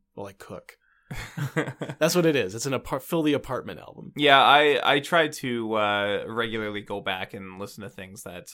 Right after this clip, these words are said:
Speaker 2: I said were bad. I, at one point, I said that eight oh eights and Heartbreak, the Kanye West album, was the worst album I'd ever heard in my life. And I,
Speaker 1: Really?
Speaker 2: and of course it's not. It's, it's a good
Speaker 1: No,
Speaker 2: album.
Speaker 1: there's, yes. Like,
Speaker 2: It's very good, in fact. It has some, like, I, I just wasn't,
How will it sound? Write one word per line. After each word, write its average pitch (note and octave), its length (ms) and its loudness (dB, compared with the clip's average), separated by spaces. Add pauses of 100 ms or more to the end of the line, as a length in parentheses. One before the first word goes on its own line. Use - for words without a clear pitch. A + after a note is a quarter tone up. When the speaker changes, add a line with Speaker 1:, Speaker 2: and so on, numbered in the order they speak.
(120)
Speaker 2:
I F#2+ 140 -12
said F#2+ 320 -12
were F#2+ 120 -16
bad. F2+ 340 -16 (280)
I, B2+ 280 2
at B2 180 -2
one C#3+ 220 -2
point, A#2 360 -2
I A2+ 60 -8
said G#2+ 260 -8
that G2+ 140 -6
eight G#2+ 160 -2
oh G#2+ 120 -4
eights G#2 180 -6
and - 100 -16
Heartbreak, F#2+ 480 -8
the A#2 80 -14
Kanye G2 380 -12
West C#3 240 -6
album, F#2 400 -12
was F#2+ 220 -10
the G2 100 -10
worst F#2+ 300 -12
album F#2+ 240 -14
I'd F2+ 140 -12
ever F#2+ 260 -12
heard - 220 -16
in F2 60 -18
my E2+ 140 -20
life. - 420 -18
And A2+ 140 -12
I, B2+ 60 -4
Speaker 1:
Really? B2 340 -2
Speaker 2:
and G#2+ 260 -10
of - 180 -10
course - 260 -4
it's - 160 -12
not. G#2+ 260 -4
It's, - 260 -12
it's G#2 360 -10
a C3+ 60 -4
good C3 220 0
Speaker 1:
No, G#2+ 60 0
Speaker 2:
album. G#2+ 380 -2
Speaker 1:
there's, E3 340 -2 (640)
yes. C3 520 -8 (240)
Like, B2+ 220 -4
Speaker 2:
It's D#3 140 -10
very E3 260 4
good, A2 220 -8
in G#2+ 120 -14
fact. - 300 -14
It B2+ 100 -10
has B2+ 200 -4
some, A#2 180 -10
like, A2+ 220 -8
I, A2 200 -6 (100)
I B2 100 -4
just A#2+ 260 -10
wasn't, A2+ 440 -10